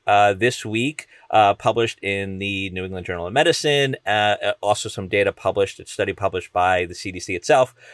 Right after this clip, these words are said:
which, which I, I guess would reassure some people that the, the bivalent vaccine, that is the current vaccine that,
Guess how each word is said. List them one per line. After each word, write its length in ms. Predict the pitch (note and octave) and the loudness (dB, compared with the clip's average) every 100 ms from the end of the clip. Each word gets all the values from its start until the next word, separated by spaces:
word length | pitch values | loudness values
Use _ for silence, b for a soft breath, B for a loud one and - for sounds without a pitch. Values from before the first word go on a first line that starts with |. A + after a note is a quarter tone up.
| B | B
which, 320 | D3+ D#3+ - B B | 0 0 0 B B
which 160 | - A#3 | 0 2
I, 200 | A#3 B3 | 4 2
I 60 | - | 2
guess 220 | A3+ - | 0 2
would 200 | F#3+ C#3 | 2 2
reassure 460 | C#3+ D3+ - C3+ C#3 | -2 -2 0 2 2
some 200 | - B2 | 0 -4
people 320 | C#3 C3 B2 | -2 0 0
that 320 | G#2+ G2+ F#2+ _ b - | 2 0 -2 _ b -4
the, 260 | A#2 A#2 - | -2 -2 -4
the 100 | G#2+ | -6
bivalent 880 | F#2+ A2 B2 C3+ B2 A2 G#2+ G2 F#2+ _ _ - | 0 2 4 2 2 2 2 -2 -4 _ _ -2
vaccine, 500 | G#2 F#2+ - F#2+ F#2+ | 0 0 -2 -4 0
that 200 | G2+ G2+ | 0 0
is 180 | G2 - | -6 -8
the 80 | |
current 400 | - - A#2+ A2 | -10 -2 0 0
vaccine 500 | G2+ F2+ - F#2+ F#2 | 2 0 0 -6 -4
that, 280 | F#2 F2 F2 | -2 0 -2